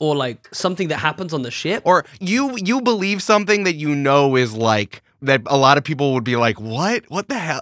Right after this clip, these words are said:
Speaker 2: Uh, what the hell?" Even, and, like,
Speaker 1: Oh.
Speaker 2: even out here amongst pirates, a lot of green folk would be like, "What are you talking about?"
Speaker 1: Um,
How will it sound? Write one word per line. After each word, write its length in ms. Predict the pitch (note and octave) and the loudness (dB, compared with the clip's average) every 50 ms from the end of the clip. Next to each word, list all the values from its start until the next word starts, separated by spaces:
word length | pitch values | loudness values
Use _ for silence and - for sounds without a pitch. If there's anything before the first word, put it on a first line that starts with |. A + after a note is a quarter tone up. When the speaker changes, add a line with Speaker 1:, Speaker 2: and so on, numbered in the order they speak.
| - | -8
Speaker 2:
Uh, 260 | - - F#3+ E3+ - C#3+ | -6 -4 -4 -4 -2 -2
what 160 | D3+ F#3+ F3+ | -2 -2 0
the 80 | F#3+ F#3+ | -2 0
hell?" 360 | A3 D3+ D3+ F3 A3 A#3+ - - - - - | 0 2 2 2 0 -2 -6 -10 -14 -8 -4
Even, 200 | F#3+ G#3+ A3+ A3+ | -2 0 0 2
and, 160 | G3+ G3+ G3 | 2 2 4
like, 140 | F#3+ F#3+ F#3 F3 | 4 2 2 2
Speaker 1:
Oh. 180 | E3+ E3+ D#3+ D#3+ | -4 -10 -6 0
Speaker 2:
even 300 | G3+ A3+ C4 C#4+ D4 C4 | 2 2 4 4 4 4
out 220 | A#3+ A3+ A3+ G#3+ | 6 4 4 2
here 380 | G#3 - G3 G3 G3+ A3 A3 A3+ | 0 -2 0 2 2 4 4 4
amongst 420 | - F#3 F3 E3 D#3+ D#3+ - - - | 2 4 2 2 2 2 -2 -8 -4
pirates, 580 | - B2+ C3 D#3 F3+ G#3 A#3 C4 - - - - - | 0 0 2 2 2 2 2 2 0 -2 -10 -10 -4
a 80 | - C#3 | -2 2
lot 220 | C#3 C#3+ C#3+ D3+ | 4 6 6 6
of 80 | D#3+ D3 | 4 2
green 220 | C3 C3+ C#3 C3+ | 0 0 -2 0
folk 260 | A#2+ - B2+ A#2 A2+ C3 | 0 0 -2 -2 -2 -4
would 100 | B2 A2+ | -4 -2
be 120 | B2+ B2+ | 0 0
like, 200 | B2+ B2 A#2 A2+ | 2 0 0 -2
"What 320 | A#2 A2 A#2+ C#3 F3 G#3 | -8 -10 -4 -2 -2 0
are 120 | C4+ A#3+ A3 | 0 -2 -4
you 180 | F#3 E3+ D#3+ | -6 -8 -10
talking 480 | D3+ - - C3+ C3 - - C3 G2 C#2+ | -12 -12 -10 -10 -10 -8 -8 -10 -10 -10
about?" 380 | F#2 - - - - - - - _ - - - - - - - - _ _ _ _ _ _ _ _ _ - | -12 -12 -14 -14 -16 -18 -18 -20 _ -20 -20 -20 -20 -20 -20 -20 -20 _ _ _ _ _ _ _ _ _ -4
Speaker 1:
Um, 720 | D3+ D3+ D3 D3+ D3+ D3+ D3+ D3+ D3+ D3+ D3 D3 D3+ D3+ | -2 0 2 2 2 2 2 2 0 0 0 -2 -4 -6